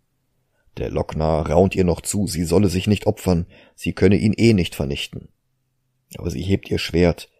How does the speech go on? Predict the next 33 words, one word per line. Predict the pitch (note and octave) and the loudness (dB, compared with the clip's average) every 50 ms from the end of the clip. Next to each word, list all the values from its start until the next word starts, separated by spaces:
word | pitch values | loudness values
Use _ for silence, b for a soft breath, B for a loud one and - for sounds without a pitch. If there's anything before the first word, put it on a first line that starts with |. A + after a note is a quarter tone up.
| _ _ _ _ _ _ _ - | _ _ _ _ _ _ _ -6
Blitze | - - F#2 - - - E2+ | -2 -2 -2 -2 -2 -4 -4
füllen | - - - F2+ F2 F2+ D#2+ | -4 0 0 2 2 2 0
erst | - D#2+ E2+ - - | 0 -2 -2 -2 -4
den | C#2+ C2+ | -4 -2
Bildschirm, | D#2+ E2 E2 - - E2 D#2+ D#2+ D#2 - G#2 - _ _ _ _ - | -2 -2 -2 0 0 2 2 2 0 -2 -6 -14 _ _ _ _ -12
dann | - D#2 D2+ | -10 -8 -8
den | - D#2+ C#2+ | -6 -4 -2
Loknar, | C#2 D2+ E2 - - E2+ D2+ D2 D2+ E2+ E2+ _ _ _ _ _ _ _ - | -2 -2 -2 -2 -2 -2 -2 -2 -2 -4 -8 _ _ _ _ _ _ _ -10
und | - F2 - | -8 -6 -4
die | F2+ F2 F2 | -2 0 0
Handlung | F#2+ F2 - F#2 E2+ D#2 | 0 0 0 -2 -4 -4
springt | - - - D#2+ D2+ - | -4 -6 -6 -6 -6 -4
zurück | - C#2+ C#2 C#2 - - | -4 -4 -4 -4 -6 -4
zum | - D#2 E2+ | -6 -4 -4
Haus | - - - - | -4 -6 -6 -6
mit | - - | -6 -6
dem | - - | -6 -6
Mädchen. | - - - - - - - - - _ _ _ _ _ _ _ _ _ _ _ _ _ _ _ _ _ _ _ _ _ _ _ - | -6 -6 -10 -12 -14 -14 -14 -14 -16 _ _ _ _ _ _ _ _ _ _ _ _ _ _ _ _ _ _ _ _ _ _ _ -8
Und | - D#2+ - | -6 -2 0
der | D#2 D2+ | 0 2
Loknar | D#2+ E2 E2 - - F#2+ F#2 F2+ F#2 F2 D#2 D#2+ | 2 2 0 0 0 0 0 2 2 0 0 2
röchelt | A2 C#3 - - B2+ - - - | 0 0 2 2 0 0 -2 -4
plötzlich. | - - C#2 A#1+ - - - - - - - - _ _ _ _ _ _ _ _ _ _ - | -6 -4 -4 -2 -4 -4 -8 -8 -10 -12 -18 -20 _ _ _ _ _ _ _ _ _ _ -6
Das | - E2 - - | -6 -6 -6 -4
Kind | - - A#2+ C3 - - | -4 -2 -2 -2 0 2
läuft | - F#2 G#2+ A#2 - - | 6 6 6 6 4 0
aus | G2+ - | -2 0
dem | - E2 E2 E2+ | 0 -2 0 4
Haus | F#2 G#2 A2 - - | 4 4 4 2 0
und | - - | -4 -4
das | F#2+ - - | -2 0 2
Haus | F#2 G2 F#2 - | 2 2 2 2
explodiert. | - - - - - - F#2 E2 F#2+ F2 - - - - _ | -2 -8 -8 -4 -2 0 0 2 2 0 0 0 -4 -12 _